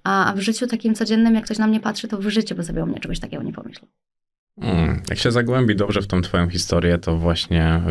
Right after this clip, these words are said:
Speaker 2: widać, że ta popularność to wydaje mi się, że jest takim aspektem, który tobie bardzo przeszkadza w normalności, że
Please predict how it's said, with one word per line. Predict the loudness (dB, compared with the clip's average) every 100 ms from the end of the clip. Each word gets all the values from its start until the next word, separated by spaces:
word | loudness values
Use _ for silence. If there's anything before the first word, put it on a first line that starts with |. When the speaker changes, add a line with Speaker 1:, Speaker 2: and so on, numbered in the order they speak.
| 2
Speaker 2:
widać, | 2 2 0
że | -2 0 2 0 -2 _ _ _ _ _ _ _ _ _ _ _ _ _ _ _ -20 _ -10
ta | -4
popularność | -2 0 2 2 2 0 0
to | -2 -2
wydaje | 2 4 2
mi | 2
się, | 0
że | 0 2 2
jest | 0 -2
takim | -4 0 2 4 2 0
aspektem, | -4 -2 -2 -2 -4 0 2 2
który | 0 -2
tobie | 2 2
bardzo | 2 2 0
przeszkadza | -2 -6 -2 0 2 0
w | 0 2
normalności, | 4 4 4 4 2 -2 -6 -8 -6
że | -4 -4 -4 -6